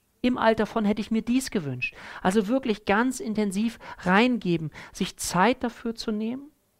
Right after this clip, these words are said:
ja, einen Brief zu schreiben, wo alles drin ist,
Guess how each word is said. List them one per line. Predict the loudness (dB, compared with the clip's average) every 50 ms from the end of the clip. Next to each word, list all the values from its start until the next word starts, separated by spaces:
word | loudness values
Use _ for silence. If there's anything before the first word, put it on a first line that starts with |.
| _ _ -8
ja, | -6 -6 -6 -8 _ -20 -20 -20 -20 -20 -20 -8 -2
einen | 0 2 2 2 2
Brief | 2 4 4 2 2 0 -6
zu | -10 -8 -8
schreiben, | -6 -4 0 0 0 0 0 -4 -6
wo | -8 -8 _
alles | 2 4 4 4 4 2 0 -4 -8
drin | -4 -2 0 0 0
ist, | 0 -4 -6